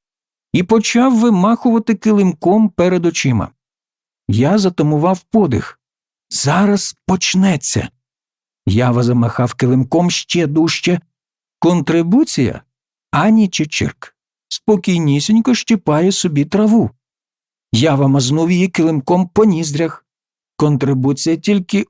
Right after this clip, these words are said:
одвернула морду. Ява роздратовано вирискнув і щосили хльоснув її килимком. Контрибуція,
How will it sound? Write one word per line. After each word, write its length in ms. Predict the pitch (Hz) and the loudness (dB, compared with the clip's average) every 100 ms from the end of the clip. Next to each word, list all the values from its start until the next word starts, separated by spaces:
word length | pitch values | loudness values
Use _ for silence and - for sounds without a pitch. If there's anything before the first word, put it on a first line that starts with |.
| - | -4
одвернула 960 | 180 151 135 143 135 131 131 127 127 170 | -2 0 0 2 2 2 2 2 0 0
морду. 640 | 196 135 110 110 110 113 - _ _ _ _ _ _ _ _ | 2 2 0 0 0 -2 -2 _ _ _ _ _ _ _ _
Ява 420 | - 104 110 135 160 | -6 -2 0 0 0
роздратовано 720 | 156 131 143 160 160 160 151 | 0 -2 0 0 0 0 0
вирискнув 720 | 139 170 147 160 156 185 - _ _ _ _ - | 0 0 -2 -2 -2 -2 -4 _ _ _ _ -2
і 100 | 208 | 0
щосили 760 | - - 127 - - 240 220 | 0 -4 -4 -2 0 2 2
хльоснув 840 | 143 - 107 92 202 220 - 196 165 | -2 -6 -6 -2 0 0 0 -2 -2
її 320 | 139 127 147 | 0 0 0
килимком. 640 | - 135 131 127 143 90 - _ _ _ _ _ _ _ _ _ | 0 0 0 0 -2 -2 -10 _ _ _ _ _ _ _ _ _
Контрибуція, 1080 | - 180 156 170 175 170 247 - 123 90 | -2 -2 -2 -2 -2 0 0 0 -4 -4